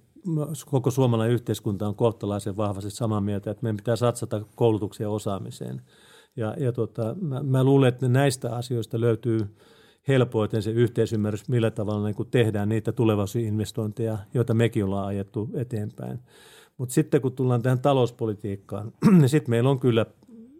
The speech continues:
merkittäviä näkemyseroja siitä, että miten,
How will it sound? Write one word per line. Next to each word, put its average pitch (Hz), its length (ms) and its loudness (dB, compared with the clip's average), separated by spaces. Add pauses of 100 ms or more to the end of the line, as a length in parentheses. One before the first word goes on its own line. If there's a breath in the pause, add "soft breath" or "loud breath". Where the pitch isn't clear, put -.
(220)
merkittäviä 117 720 0
näkemyseroja 113 920 -2 (840 soft breath)
siitä, 120 400 2
että 110 220 -2
miten, 117 440 2